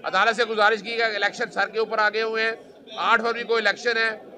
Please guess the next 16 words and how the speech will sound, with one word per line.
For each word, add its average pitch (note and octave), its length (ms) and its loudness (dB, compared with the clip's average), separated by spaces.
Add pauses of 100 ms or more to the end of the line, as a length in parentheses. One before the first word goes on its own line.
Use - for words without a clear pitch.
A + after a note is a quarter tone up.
पाकिस्तान G3 440 0
तहरीक G3+ 300 -2
इंसाफ, G#3+ 380 0
बतौर G#3 420 0
पाकिस्तान G#3 340 -4
तहरीक G3 320 -6
इंसाफ F#3+ 400 -2
के G#3 80 -6
पार्टी F#3+ 400 -2
के G#3+ 80 -4
तौर G3+ 220 -2
पर G3 140 -4
इलेक्शन F#3+ 280 -4
लड़ना F#3+ 300 -2
चाहती F#3+ 400 -4
है, A#3 180 2